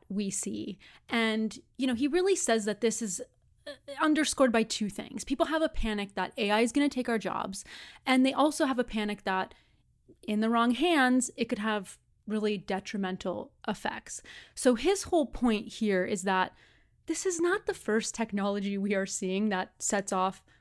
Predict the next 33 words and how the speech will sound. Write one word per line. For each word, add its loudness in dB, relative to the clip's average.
like, -4
an -4
initial 0
type 2
of -4
panic. -2
To 6
me, 8
it's 2
just 2
so 6
different 0
than, 0
like, -6
what -2
a 0
lot -2
of 0
us 0
could -6
have -4
imagined. -2
Like, 2
I 8
don't 6
know 4
when 0
you -2
were 0
growing -4
up -2
if 0
you 0